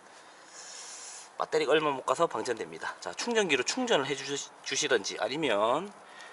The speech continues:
못 꼽아서 바로 작업을 하러 가시든지 삼십 분 이상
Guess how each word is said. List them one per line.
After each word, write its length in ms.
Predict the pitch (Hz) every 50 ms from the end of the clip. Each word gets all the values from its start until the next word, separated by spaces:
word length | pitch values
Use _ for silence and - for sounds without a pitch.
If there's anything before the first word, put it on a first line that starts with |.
| - - - - - - - - - - -
못 120 | - -
꼽아서 300 | - 190 175 175 151 156
바로 380 | - - 117 131 160 165 156 -
작업을 360 | - - 147 180 196 175 156
하러 240 | - - 170 160 135
가시든지 640 | 127 131 - - 151 135 107 104 - 147 147 113 - - - - - - - - - - - - - - - - - - - - - - - - - - - - - - - - - -
삼십 320 | 180 175 170 170 - -
분 120 | - 160
이상 360 | 165 165 185 185 202 214 214